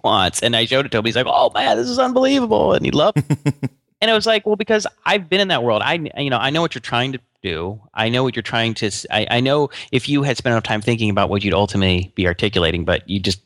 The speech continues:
Speaker 1: you know, you haven't spent enough time building it. So I just built it for him." So he got, <clears throat>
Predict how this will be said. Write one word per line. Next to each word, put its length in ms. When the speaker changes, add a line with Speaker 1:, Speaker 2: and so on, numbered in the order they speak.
Speaker 1:
you 100
know, 60
you 160
haven't 580
spent 220
enough 120
time 220
building 280
it. 140
So 100
I 120
just 200
built 220
it 60
for 180
him." 80
So 160
he 120
got, 300
<clears throat> 0